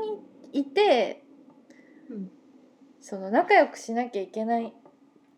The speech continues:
Speaker 1: みたいなのが嫌なんだったら、マネがそこから、あれするか、
Speaker 2: 卒業すればいい。
Speaker 1: 卒業するか、まあ、
Speaker 2: 確かに。
Speaker 1: ある程度みんなと同じように接するかなんじゃない？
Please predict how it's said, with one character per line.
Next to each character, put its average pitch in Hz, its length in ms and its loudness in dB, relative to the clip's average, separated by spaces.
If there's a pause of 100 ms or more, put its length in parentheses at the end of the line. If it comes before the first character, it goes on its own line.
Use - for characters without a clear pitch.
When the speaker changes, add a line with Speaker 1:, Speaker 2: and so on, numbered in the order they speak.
(460)
Speaker 1:
み 240 140 -10
た 233 120 2
い 220 40 0
な 208 120 -2
の 196 80 -6
が 190 80 -2
嫌 285 240 -2
な 466 160 -4
ん 359 60 -4
だ 302 80 4
っ 302 100 -6
た 320 100 6
ら、 339 160 6
マ 320 220 4
ネ 392 160 -2
が 370 140 -2
そ 262 140 -10
こ 254 140 -8
か 254 140 -4
ら、 247 420 0 (1300)
あ 220 100 0
れ 214 80 -4
す 269 100 -6
る 339 120 4
か、 - 0 -
Speaker 2:
卒 427 80 0
業 - 20 -2
す 403 80 -6
れ 349 60 -2
ば 240 80 4
い 202 80 4
い。 196 40 -8
Speaker 1:
卒 226 340 -8
業 220 220 -2
す 233 200 -6
る 262 100 -8
か、 262 500 -2 (220)
ま 233 400 2
あ、 - 20 -4
Speaker 2:
確 - 60 -4
か - 0 -
に。 214 80 -2
Speaker 1:
あ 208 40 -2
る 285 300 2
程 269 140 0
度 - 60 -
み 254 120 -2
ん 247 100 -2
な 247 140 0
と 202 180 0
同 220 240 -2
じ 220 120 -2
よ 240 220 0
う - 20 -2
に 339 200 -4
接 254 160 -4
す 220 260 -6
る 202 100 -2
か 190 180 -10
な 170 160 -16
ん - 40 -20
じ - 100 -20
ゃ - 60 -18
な - 180 -10
い？ 359 60 -14